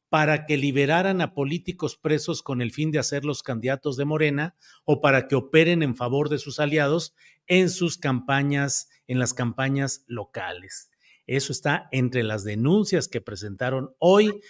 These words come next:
y se refieren específicamente a Eugenio Hernández, quien estuvo preso por enriquecimiento ilícito y ahora es candidato al Senado por El Verde. Dice que, eh, lo saca, Morena saca personas de la cárcel para hacer los candidatos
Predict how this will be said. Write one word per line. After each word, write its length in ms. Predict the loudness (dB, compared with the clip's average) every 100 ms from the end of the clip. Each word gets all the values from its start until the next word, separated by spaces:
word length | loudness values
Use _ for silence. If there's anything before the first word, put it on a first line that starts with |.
| -20 _
y 100 | -2
se 140 | 0 0
refieren 420 | 0 2 4 4
específicamente 1200 | 2 -2 -2 -2 -2 0 2 2 2 2 2 -2 -18 _ _ _ 2
a 140 | 6
Eugenio 460 | 6 6 4 6 6
Hernández, 720 | 6 6 6 4 0 -2 -8 _ _ _
quien 160 | 0 0
estuvo 340 | 0 -2 -2
preso 300 | 0 -2 -2
por 140 | 0 2
enriquecimiento 800 | 2 -2 -2 -4 -2 -2 0 -2
ilícito 440 | -2 -4 -4 -2
y 120 | 0
ahora 160 | 0 0
es 80 | -4
candidato 380 | -4 -4 -4
al 60 | -6
Senado 520 | -4 -2 0 0 -2 -18 _ _
por 160 | 2 2
El 220 | 2 2
Verde. 600 | 4 6 4 -2 -6 -10 _ _ _
Dice 600 | -8 -2 0 0 0 -2 0
que, 640 | 2 4 4 4 0 _ _ _ _
eh, 760 | -6 -2 0 0 0 0 -2 -4
lo 380 | -2 0 0 -2
saca, 840 | -4 -2 -2 -2 -2 0 -2 -4
Morena 380 | -2 0 0 0
saca 280 | -4 -4 -6
personas 420 | -6 -6 -6 -4
de 100 | -4
la 80 | -4
cárcel 380 | -4 -4 -6 -6
para 180 | -6
hacer 160 | -4 -6
los 120 | -8
candidatos 640 | -8 -4 -4 -2 -2 -4